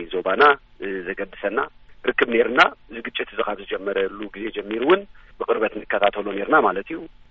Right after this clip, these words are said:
ሕጂ እዚ ናይ ፆታዊ መጥቃዕቲ ካብ ዝመፀሉ ኣትሒዙ ጀሚሩ ክንሰምዖ ምስ ጀመርና ካልእ ፀገማት እውን ክመፅእ ምስ ጀመረ ግን ብቀረባ ንሕና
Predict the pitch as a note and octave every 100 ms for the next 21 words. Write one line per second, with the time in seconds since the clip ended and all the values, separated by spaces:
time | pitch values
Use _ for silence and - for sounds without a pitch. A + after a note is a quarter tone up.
0 | - B2 A#2+ D#3+ D#3+ - C3 B2 C#3 C3
1 | A2+ _ - A2 G#2 G#2 G2+ - - -
2 | - G#2+ A2 G#2 G#2 - F2+ - G#2 -
3 | - - A2 G2+ G#2 G2+ G2+ G#2 - G2+
4 | G2+ - G2+ - G#2 G#2 G2+ G#2 G2 G2+
5 | G#2 G#2+ G2 A2 G2 - F#2+ A2+ C3+ -
6 | - - - F#3+ - B2+ A#2+ B2 A2+ A2+
7 | A2 G#2+ - A2+ - B2 A#2+ E3+ - C3+
8 | - B2+ F3 D#3+ B2 A2 - - - -
9 | B2+